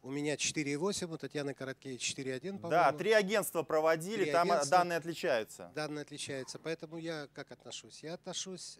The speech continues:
Speaker 1: э, очень прагматично к этому. Вопрос заключается в том, что я сегодня утром говорил о данных, которые мы получили по предварительному голосованию с областей. Там везде вырисовывается од-, один я-, важный вопрос, что действующий президент выиграл.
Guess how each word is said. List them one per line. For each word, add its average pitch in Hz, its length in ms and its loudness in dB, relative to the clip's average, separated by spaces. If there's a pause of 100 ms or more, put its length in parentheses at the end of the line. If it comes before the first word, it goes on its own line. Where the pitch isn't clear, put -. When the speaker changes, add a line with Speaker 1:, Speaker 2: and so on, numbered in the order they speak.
Speaker 1:
э, 135 400 -14
очень 151 340 -12
прагматично 156 720 -6
к - 80 -20
этому. 104 400 -20 (420)
Вопрос 147 280 -8
заключается 151 560 -8
в - 60 -18
том, 185 160 -8
что 151 360 -6 (440)
я 143 240 -4
сегодня 160 320 -4
утром 165 360 -4
говорил 147 520 -4 (100)
о 131 320 -8
данных, 160 320 -4
которые 143 380 -8
мы 156 120 -4
получили 131 600 -8
по - 120 -14
предварительному 151 720 -10
голосованию 147 540 -10
с - 80 -14
областей. 131 560 -12 (400)
Там 214 160 -6
везде 175 240 -4
вырисовывается 147 960 -8
од-, 127 300 -12
один 131 480 -8
я-, 135 400 -8
важный 135 360 -6
вопрос, 180 360 -6
что 147 320 -8 (480)
действующий 156 420 -4
президент 151 540 -8
выиграл. 101 400 -10